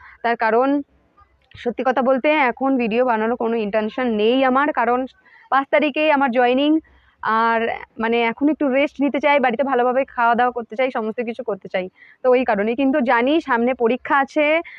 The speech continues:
সামনে আবার মাঠ আছে, মেয়েদের জন্য মাঠ আরও টাফ হয়ে যাচ্ছে। কিন্তু, আহ, যাদের হাইট ওয়েটে একটু সমস্যা আছে তাদের তো all time সমস্যা, all time টেনশন।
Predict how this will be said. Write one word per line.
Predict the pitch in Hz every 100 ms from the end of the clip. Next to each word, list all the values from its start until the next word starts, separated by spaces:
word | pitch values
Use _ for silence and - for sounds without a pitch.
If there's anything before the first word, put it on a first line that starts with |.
| -
সামনে | - 233 247
আবার | 247 226 269
মাঠ | 247 233 240
আছে, | 269 294 311
মেয়েদের | 254 240 254
জন্য | 262 269
মাঠ | 262 233 233
আরও | 226 247
টাফ | 240 233 -
হয়ে | 254 220
যাচ্ছে। | 208 202 _ 254 359 -
কিন্তু, | 349 330 262 311 - - -
আহ, | - 220 214
যাদের | 208 220 247
হাইট | 247 220 220 226
ওয়েটে | 233 240 254 269 _ -
একটু | 220 262
সমস্যা | 262 233 233 262
আছে | -
তাদের | 220 196 220 -
তো | 262
all | - 226 262
time | 240 220 247
সমস্যা, | - 214 202 - 262 240
all | 226 214
time | 226 226 208 247 254
টেনশন। | 240 269 269 196